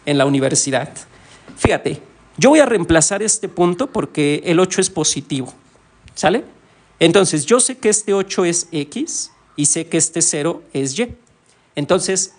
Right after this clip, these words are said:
con ese punto voy a hacer lo que mi ex hizo conmigo. Me reemplazó.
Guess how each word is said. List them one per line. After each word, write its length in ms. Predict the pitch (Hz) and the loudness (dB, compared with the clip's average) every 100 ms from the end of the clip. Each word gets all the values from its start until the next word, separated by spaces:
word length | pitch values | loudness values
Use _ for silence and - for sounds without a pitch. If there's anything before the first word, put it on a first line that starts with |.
| _ | _
con 260 | - 160 156 | 4 4 6
ese 280 | 170 - 196 | 0 0 -4
punto 540 | - 233 170 202 302 _ _ _ | -4 -4 -2 -4 -6 _ _ _
voy 340 | 175 151 156 | -2 0 0
a 40 | 185 | 0
hacer 420 | - 202 202 - _ | 0 0 -2 -8 _
lo 260 | 165 196 | -2 -2
que 120 | - 185 | -2 -2
mi 200 | 202 156 | 0 -2
ex 400 | 170 - - _ | -2 -6 -8 _
hizo 340 | 147 - 135 | -6 -4 -4
conmigo. 440 | - 143 160 170 - - _ _ _ _ _ _ _ _ _ _ | -2 -2 0 -2 -4 -12 _ _ _ _ _ _ _ _ _ _
Me 180 | 156 165 | 2 4
reemplazó. 580 | 139 127 - - - | 2 -4 -6 -8 -10